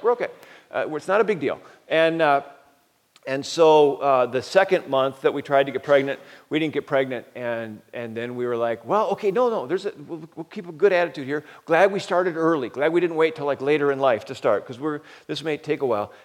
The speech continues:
And then, the, we, but we thought the third month, "This is it. You know, third time's the charm" kind of a thing. And then, um, we, and what we didn't realize is that we were beginning a twelve-year process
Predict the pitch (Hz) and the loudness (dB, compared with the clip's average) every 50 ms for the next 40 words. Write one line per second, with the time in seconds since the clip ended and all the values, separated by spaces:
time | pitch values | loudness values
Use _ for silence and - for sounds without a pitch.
0 | _ _ - 127 135 131 135 139 139 135 135 131 123 110 110 131 - - 143 143 | _ _ -6 -4 -4 -4 -2 0 0 0 -2 -2 -6 -8 -8 -8 -8 -6 -6 -8
1 | - _ - 160 160 - 151 147 135 123 143 127 - 175 180 180 160 160 143 120 | -6 _ -4 -2 -2 0 2 2 2 2 -2 -2 2 2 2 2 2 0 -2 -4
2 | - 113 156 156 - 135 135 110 123 131 104 - - - - _ - 117 113 110 | -2 -4 -4 -4 -4 -6 -6 -4 0 0 0 0 -4 -8 -20 _ -8 -4 -2 -2
3 | 113 110 - - _ - 131 131 127 131 147 139 127 127 117 - 123 - - 143 | -2 -4 -8 -12 _ 0 0 0 0 0 -2 -4 -4 -4 -6 -8 -10 -8 -4 -2
4 | 127 127 123 120 113 - 117 107 110 104 98 - 104 101 98 101 107 101 104 104 | 0 0 0 -2 -4 -6 -8 -8 -8 -10 -10 -10 -10 -10 -10 -10 -12 -12 -12 -12
5 | 98 101 - _ _ - - - _ _ _ - 107 98 95 95 95 87 - - | -12 -12 -16 _ _ -20 -20 -20 _ _ _ -10 -8 -8 -8 -8 -10 -14 -16 -16
6 | 107 104 90 - - - - _ _ _ _ _ - 131 135 147 165 143 123 147 | -14 -14 -14 -16 -18 -20 -20 _ _ _ _ _ -12 -10 -4 -2 -2 -2 -2 -4
7 | 135 117 123 175 196 180 165 92 - 127 131 147 160 151 135 113 101 95 92 98 | -6 -2 0 0 0 0 -4 -10 -12 -10 -6 -4 -2 -2 -2 -4 -4 -6 -8 -12
8 | 95 - - _ _ _ 110 113 107 104 101 101 95 - - _ _ _ _ _ | -14 -18 -20 _ _ _ -12 -10 -8 -8 -10 -12 -14 -16 -20 _ _ _ _ _
9 | _ - 127 117 - 127 123 135 156 175 180 175 160 127 - - 127 113 107 101 | _ -8 -6 -6 -6 -6 -6 -6 -4 -4 -2 -2 -4 -4 -6 -10 -14 -14 -14 -12
10 | 117 135 151 151 147 127 117 110 104 101 - - - 131 131 131 117 110 113 117 | -10 -10 -8 -8 -8 -10 -10 -10 -12 -12 -14 -8 -2 0 0 0 0 -2 -6 -8
11 | 107 101 - - 110 107 110 107 - - - 95 90 87 90 - - - | -8 -8 -8 -6 -6 -4 -4 -6 -8 -10 -10 -10 -10 -10 -12 -18 -20 -20